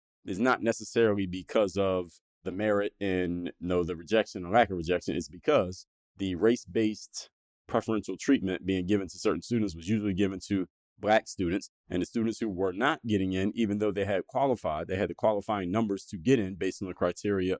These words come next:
of admission, were often white students and often as well Asian students. So when this ruling came out, there was a lot of conversation about this for about three or four days. In short, as the Supreme Court passed this ruling, the response to such a ruling was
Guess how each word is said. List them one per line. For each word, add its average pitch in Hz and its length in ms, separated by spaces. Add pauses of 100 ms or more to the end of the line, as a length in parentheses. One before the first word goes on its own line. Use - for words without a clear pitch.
of 87 420 (260)
admission, 92 480 (280)
were 95 500
often 98 320
white 101 220
students 104 400
and 85 80
often 92 480
as 85 160
well 98 180 (100)
Asian 101 280
students. - 420 (100)
So 110 200
when 117 180
this 107 140
ruling 110 260
came 98 240
out, 98 160
there 90 80
was 87 100
a 92 60
lot 92 160
of 85 60
conversation 87 520
about 82 280
this 85 180
for 139 220
about 87 320 (160)
three 87 180
or 82 40
four 82 200
days. 69 300 (120)
In 156 160
short, 139 320 (240)
as 123 180
the 120 60
Supreme 120 380
Court 127 300 (180)
passed 117 400
this 104 240 (100)
ruling, 95 440 (500)
the 92 80
response 131 540
to 117 160
such - 280
a 101 120
ruling 101 440
was 92 360